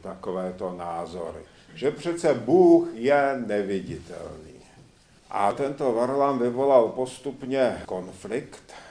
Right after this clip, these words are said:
na východě, protože východní lidé v Byzanci dobře věděli, že toto je starokřesťanská praxe, že to je názor,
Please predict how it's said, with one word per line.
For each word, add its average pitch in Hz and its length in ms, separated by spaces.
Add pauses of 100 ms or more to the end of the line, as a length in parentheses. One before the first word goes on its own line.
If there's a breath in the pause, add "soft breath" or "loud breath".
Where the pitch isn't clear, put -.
(320 loud breath)
na 85 640
východě, 101 680
protože 127 560 (280 loud breath)
východní 139 600
lidé 151 560 (300 loud breath)
v 92 60
Byzanci 127 580
dobře 123 520
věděli, 135 560
že 127 180 (100)
toto 139 400
je 151 220
starokřesťanská 156 1900
praxe, 170 760
že 120 180 (180)
to 123 160
je 135 200
názor, 117 1040